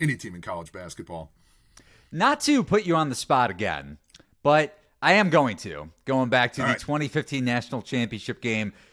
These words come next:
Speaker 2: where Wisconsin, you can <laughs> make the argument that should have won that game. Do you think, do you believe in any conspiracy theories when it comes to Coach K getting his final ring?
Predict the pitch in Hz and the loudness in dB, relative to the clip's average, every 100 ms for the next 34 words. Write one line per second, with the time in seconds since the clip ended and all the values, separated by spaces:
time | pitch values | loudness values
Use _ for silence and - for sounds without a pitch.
0 | _ 143 151 151 - 269 370 - 262 180 | _ -6 -4 -2 2 4 4 2 -2 -2
1 | 247 - - 285 - 403 - 240 226 233 | -2 -2 0 2 6 4 4 4 6 6
2 | 233 208 202 185 147 180 175 - - - | 4 0 2 2 6 6 6 4 -8 -20
3 | - - - 392 415 427 453 370 277 269 | -20 -14 -4 0 4 6 4 8 8 8
4 | - 233 233 220 180 165 147 - - - | 6 8 8 8 6 4 -2 -14 -16 -16
5 | 123 208 254 262 262 - 208 196 190 - | 0 4 4 6 4 4 4 4 0 -8
6 | - _ _ 135 196 185 180 180 156 151 | -20 _ _ -2 2 4 4 4 4 4
7 | 147 143 131 127 - - 131 127 123 127 | 2 0 -4 -8 -8 -4 0 0 -2 -6
8 | 113 131 107 98 87 87 104 101 101 110 | -6 -4 -4 -4 -6 -6 -4 -4 -6 -6
9 | 95 - 104 - 107 98 - 117 98 98 | -8 -8 -10 -6 -6 -6 -8 -6 -4 -4
10 | 87 _ _ _ - 113 107 104 95 - | -8 _ _ _ -8 -6 -4 -6 -8 -8
11 | - 104 98 90 82 80 _ - 101 80 | -6 -4 -4 -4 -6 -10 _ -12 -10 -10
12 | 69 | -14